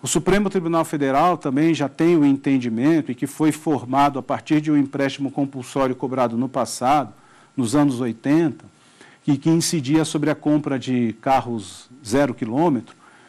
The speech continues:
eh, formou o entendimento de que a restituição do empréstimo compulsório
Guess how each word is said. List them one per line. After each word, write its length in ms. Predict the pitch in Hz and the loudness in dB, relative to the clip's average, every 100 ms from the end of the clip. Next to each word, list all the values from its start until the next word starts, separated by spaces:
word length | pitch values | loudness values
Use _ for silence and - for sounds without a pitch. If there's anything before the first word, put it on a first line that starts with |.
| - - - | -20 -16 -6
eh, 240 | 120 120 | -2 -2
formou 400 | - 175 156 170 | 2 2 2 2
o 40 | |
entendimento 680 | 170 165 160 156 135 147 151 | 2 2 0 2 2 2 0
de 140 | 160 160 | -6 -4
que 140 | - | -2
a 60 | 156 | 0
restituição 960 | 151 165 175 - 160 - 151 170 185 | 0 -2 -4 -2 -2 0 0 2 2
do 140 | 139 127 | 0 -2
empréstimo 520 | 120 123 120 127 117 | -2 -2 -4 -4 -6
compulsório 720 | 127 123 160 - 147 156 | -6 -6 -8 -4 0 0